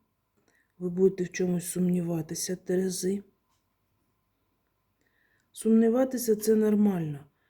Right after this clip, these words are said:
Людина завжди продумує, як саме їй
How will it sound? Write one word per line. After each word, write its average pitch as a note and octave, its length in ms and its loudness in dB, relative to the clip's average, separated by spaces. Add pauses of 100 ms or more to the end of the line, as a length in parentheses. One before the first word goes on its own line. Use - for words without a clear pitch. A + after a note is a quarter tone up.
(340)
Людина G3+ 680 2
завжди G3+ 400 2
продумує, G3+ 640 4
як G3 200 0
саме G3 460 -2 (520)
їй F#3 520 -2